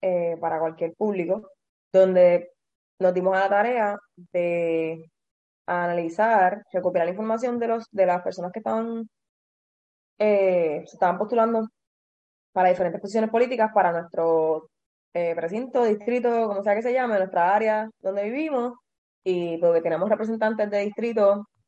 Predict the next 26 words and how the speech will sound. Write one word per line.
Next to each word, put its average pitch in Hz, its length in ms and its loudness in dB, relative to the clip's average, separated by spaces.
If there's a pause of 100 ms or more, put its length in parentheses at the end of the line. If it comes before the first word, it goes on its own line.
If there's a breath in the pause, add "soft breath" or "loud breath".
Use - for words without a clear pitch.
(640)
eh, 175 380 2
que 175 80 -4
supone 175 220 -6
que 196 60 -2
sean 208 140 2
los 214 80 0
que 226 140 -4
se 226 80 0
encarguen 208 420 0
de 202 80 2
la 190 60 0
área, 202 420 0 (240)
pero, 165 280 0
ajá, 180 160 -6
no 190 60 -4
lo 196 80 -4
hacen. 175 300 -8 (300)
Aparte 180 380 2
del 196 80 6
alcalde, 196 420 4
aparte 180 280 0
del 185 60 -2
gobernador, 185 400 0
aparte 175 560 -4
de, 185 80 0
de, 175 440 2